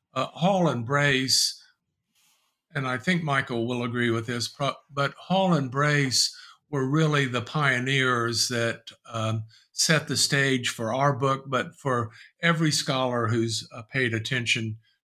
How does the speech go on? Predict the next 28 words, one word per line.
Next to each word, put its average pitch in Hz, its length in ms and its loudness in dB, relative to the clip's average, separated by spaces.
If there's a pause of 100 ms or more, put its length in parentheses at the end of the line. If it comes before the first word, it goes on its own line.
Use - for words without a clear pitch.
(160)
to, 120 340 0
uh, 120 120 -2
these 113 340 0
institutions. 113 1160 -4 (920)
Um, 151 240 -2 (360)
we 202 180 2
often 185 340 2
talk 170 280 2
about 147 260 4
the 139 80 -2
six - 320 2
thousand 127 480 -2
cases, 127 600 0
and 127 160 -6
that 135 200 -4
was 123 200 -4
a 120 80 -2
Herculean 123 1040 0 (520)
job 117 520 0 (120)
of, 113 560 0 (460)
uh, 113 400 -4
collecting 131 500 0
the 117 100 -2
data 120 640 0
and 113 220 -2
doing 123 300 -2
the 120 120 -2
analysis. 120 880 -2